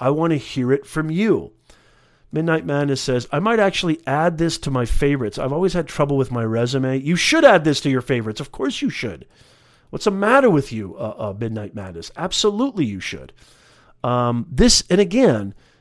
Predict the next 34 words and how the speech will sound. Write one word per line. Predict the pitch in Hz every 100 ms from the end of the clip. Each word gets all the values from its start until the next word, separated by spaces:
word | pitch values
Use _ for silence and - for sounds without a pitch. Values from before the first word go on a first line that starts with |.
| _
and | 151 156
again, | 156 165
and | 143
obviously | 143 135 120 120
I'm | 107
kidding, | 107 139 110
Charlie | 101 95 92
Dog. | 82 80 110
You | 120
know | 117
I | 104
love | 110 104
you. | 82 90 - - - _ -
But | 147 143 - _ -
again, | 156 175 190 113 104
this | 120 160 170
relates | 196 220 196 160 165 -
to, | - 113 90 98 170 -
okay, | 123 117 104 113 - -
this | 156 -
relates | 190 151 147 -
to, | 135 127 123 -
uh, | -
really | 120 147 139
the | 113
mindset, | 98 101 123 143 131 101 69 - - - _ -
the | -
psychology | 123 - 120 - - 131 147 180 139 151 156
of | - 113 113 -
consumption, | - 113 104 - 113 104 - 78 - - - _
how | - 143 156 180 -
people | - 143 143
consume | 135 131 120 - - 135 139 139
information | - 143 135 143 131 143 147 - 95 110